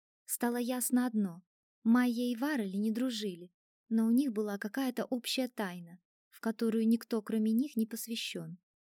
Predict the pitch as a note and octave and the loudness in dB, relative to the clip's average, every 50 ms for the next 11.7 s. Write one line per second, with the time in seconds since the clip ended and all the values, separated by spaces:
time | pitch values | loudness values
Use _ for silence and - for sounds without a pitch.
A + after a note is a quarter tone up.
0 | _ _ _ _ _ - G3+ G3 - - - A#3+ A3 A#3 B3 A#3+ - - A#3 A#3 | _ _ _ _ _ -8 -6 -4 -4 -4 -4 -4 -2 -2 -4 -4 -2 -2 -2 0
1 | A#3 A#3 C4 D4 D4 D4 _ _ _ _ _ - A#3 A#3 B3+ B3+ A3+ - C4+ A#3+ | 2 2 2 2 0 -4 _ _ _ _ _ -2 -2 0 0 0 0 0 0 0
2 | - - - - - C4+ A3+ A#3+ A3+ G#3 G3+ - A3+ A3+ A3+ - - - A#3+ A3 | 0 0 0 0 -2 -2 0 0 -2 -2 0 0 0 0 0 -2 -4 -4 -4 -2
3 | - - A3+ A#3 A3+ - - C4 C4 B3 A#3 G3+ F#3 - - F3 E3+ E3 F3 - | -2 0 0 0 0 -2 -4 -4 -4 -2 -2 -4 -4 -6 -12 -14 -14 -16 -20 -20
4 | _ _ _ _ _ _ _ - A#3 A3+ - B3+ B3+ A#3+ A#3+ - - D4 D4 D4+ | _ _ _ _ _ _ _ -4 -2 0 0 2 2 2 0 0 0 0 0 -2
5 | B3+ G#3 G3+ - - _ _ _ _ _ _ A3 G#3+ A#3+ C4+ C4+ A#3+ G#3 G3+ G3+ | -2 -4 -6 -8 -12 _ _ _ _ _ _ 0 2 2 4 4 4 4 2 0
6 | G3 - A3+ A3 A#3 A#3+ G#3+ A#3+ G#3+ A#3 A#3 A3+ G3+ E3 E3 - - _ _ _ | 0 -2 -2 -2 -2 -2 -4 -4 -2 -2 -2 -4 -4 -6 -10 -14 -20 _ _ _
7 | _ _ _ _ _ _ _ _ _ _ _ - A3 A3+ A#3+ A#3+ A#3 A#3 B3 A#3 | _ _ _ _ _ _ _ _ _ _ _ 4 6 8 8 8 6 6 4 4
8 | C4 B3+ B3 B3+ A3 A3 G3 F3+ - E3+ - - - F3+ F3 - - _ _ _ | 6 6 6 6 6 4 2 2 0 -4 -8 -8 -10 -10 -12 -12 -16 _ _ _
9 | _ _ _ _ _ _ - G#3+ G#3+ G#3+ A#3 G3 A3+ A#3 A3 A#3 A3+ A3 A3+ - | _ _ _ _ _ _ 2 2 4 4 4 4 4 4 6 4 4 2 2 2
10 | - C4 D4+ D#4 C#4 F#3 F3 E3+ E3+ E3 - _ _ _ _ G#3+ A3 A3 - - | 2 2 2 2 0 -2 -4 -6 -12 -14 -18 _ _ _ _ 2 2 4 4 2
11 | A#3+ A#3+ A3+ A#3+ A3+ - - A#3 A3+ - D4 D4 D4 - | 2 2 2 0 0 0 -2 -2 -2 -2 -2 -4 -4 -8